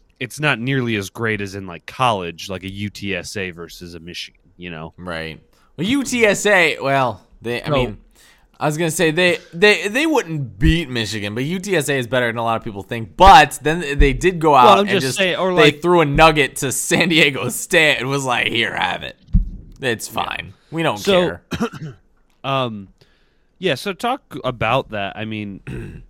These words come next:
Speaker 1: <clears throat> so if you're a Lions fan, 'cause I saw a lot of discourse about this even nationally, and people were saying, "The Lions are fucking up their tank." by winning this game. And some people were like, "I don't even care. The Lions are fucking up their tank.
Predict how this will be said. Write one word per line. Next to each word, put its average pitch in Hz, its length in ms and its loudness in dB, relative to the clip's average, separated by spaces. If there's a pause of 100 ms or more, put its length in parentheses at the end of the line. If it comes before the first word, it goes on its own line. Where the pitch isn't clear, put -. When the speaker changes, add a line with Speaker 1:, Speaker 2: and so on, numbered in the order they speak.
(140)
Speaker 1:
<clears throat> - 200 -20
so - 160 -8
if 165 80 -6
you're 302 160 -8
a 320 60 -8
Lions 107 500 -8
fan, 87 380 -14
'cause 120 160 -6
I 185 80 0
saw 190 240 -4
a - 20 -2
lot 123 220 -6
of - 20 -20
discourse 104 420 -14
about 92 200 -12
this 92 180 -20
even 117 300 -8
nationally, 85 640 -14
and 90 120 -12
people 127 240 -12
were 110 60 -12
saying, 101 380 -10 (480)
"The 120 80 -4
Lions 165 640 0
are 120 400 -8
fucking 110 500 -12
up 95 200 -14
their 90 160 -16
tank." - 680 -14 (420)
by 92 360 -4
winning 90 480 -14 (100)
this - 240 -20
game. 98 540 -4
And 165 160 -8
some 185 140 -8
people 147 100 -8
were 135 40 -6
like, 113 180 -6 (100)
"I 127 100 -2
don't 127 140 -2
even 98 180 -10
care. 107 300 -8
The 101 100 -16
Lions 104 240 -10
are 104 60 -14
fucking 104 400 -14
up 98 100 -14
their 101 120 -12
tank. 101 340 -12